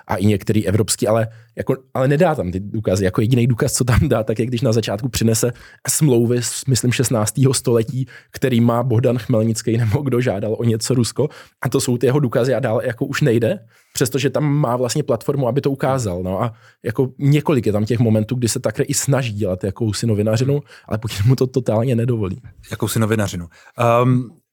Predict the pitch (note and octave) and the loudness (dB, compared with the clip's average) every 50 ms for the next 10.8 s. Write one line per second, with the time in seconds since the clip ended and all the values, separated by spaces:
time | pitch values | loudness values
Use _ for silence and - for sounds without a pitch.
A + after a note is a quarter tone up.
0 | _ _ _ _ _ _ _ - - B2 B2 - F#3 F3+ F3+ E3 - F3+ F3+ F3 | _ _ _ _ _ _ _ 0 0 2 2 4 2 2 2 2 2 2 0 0
1 | - - D#3+ C3+ B2+ C3+ - - E3+ E3+ E3 - - B2 C3 B2 B2 B2+ B2+ C3+ | 0 -2 0 0 0 0 -2 0 -2 -2 -2 -4 -6 -2 0 2 4 4 4 4
2 | D3 D#3 D#3 D3 A#2+ - G#2+ A2+ A2 G2 A#2 B2 A2+ A2 G2+ - C3 - - D#3 | 4 2 2 0 -2 -4 -8 -10 -10 -8 -6 -4 -2 -2 -2 -2 -4 -2 0 0
3 | D3+ C#3+ B2 F#2 - - _ - A2+ A#2 A#2+ C#3 D3 C3+ A#2 A#2 A#2+ - - - | 2 2 0 0 -4 -12 _ -6 -2 2 4 4 4 4 4 2 0 -2 -4 -6
4 | - B2+ B2+ B2+ A#2+ C3 C3+ C#3 C3+ C3+ C3 - A2+ A2+ A#2 - C#3+ C3 B2+ - | -2 0 0 2 2 2 2 4 2 2 0 -4 -2 -2 0 2 2 2 2 4
5 | D3 C#3+ C#3 - _ _ _ - _ _ _ - - - A#2+ D3 D#3 C3+ D#3 D#3+ | 2 2 2 -2 _ _ _ -20 _ _ _ -14 -10 -6 -2 -2 0 2 4 2
6 | E3 D3+ E3 - - A2+ A2 A#2 - - D3 C3+ C#3 D3 D3 D3+ D3+ C#3+ - B2+ | 2 2 -2 -8 -8 -4 -4 -4 -2 0 0 2 4 4 4 2 2 0 0 -2
7 | A#2 C3 B2 - B2 B2 - - C#3 C3+ C3 A#2+ A2 A#2+ A#2+ A#2+ A#2+ B2+ - - | -2 -2 -2 -2 -4 -6 -2 -2 0 0 2 2 2 4 4 4 4 2 -2 -6
8 | - - - - G#2+ A2+ - - B2+ B2 A2+ B2 A2+ A2+ A2 A2+ A2+ A2+ A#2+ B2 | -14 -20 -14 -4 -4 -2 0 0 -2 0 0 0 0 2 2 4 4 4 2 2
9 | B2+ B2 - - - - - - _ _ A#2 A#2 A2 G#2+ G#2 G#2+ - _ _ _ | 0 -2 -4 -10 -20 -20 -20 -20 _ _ -2 0 0 0 -2 -4 -12 _ _ _
10 | _ _ - A2+ A2 C#3 C#3 C3+ C3+ A#2+ G#2 G2+ G2+ G2+ G2 G2+ | _ _ -6 -2 -2 -2 0 0 0 0 0 0 -2 -2 -6 -8